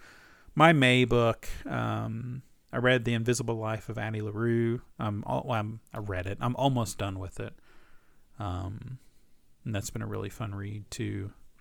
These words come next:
Uh, I'm starting to, I'm trying to figure out what comic I wanna read next, uh, 'cause I am caught up on the Something Is Killing the Children. So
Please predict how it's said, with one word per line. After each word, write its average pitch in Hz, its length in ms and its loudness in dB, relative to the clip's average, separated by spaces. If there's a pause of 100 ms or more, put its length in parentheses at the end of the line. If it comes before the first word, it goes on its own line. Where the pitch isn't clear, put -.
(1300)
Uh, 120 40 -2
I'm 110 200 0
starting 151 320 4
to, 123 180 -2
I'm 160 60 -12
trying 160 200 4
to 147 60 2
figure 120 240 2
out 120 80 2
what 107 160 -2
comic 120 380 -2
I - 40 0
wanna 117 200 -2
read 113 260 -4
next, - 500 -6 (420)
uh, 95 360 -6
'cause 107 200 -4
I 104 80 -2
am 107 140 -2
caught 107 220 -2
up 107 200 -2
on 101 300 -4
the 98 200 -6
Something 104 420 -6
Is 98 120 -10
Killing 107 260 -8
the 101 80 -6
Children. 104 460 -6
So 101 460 -4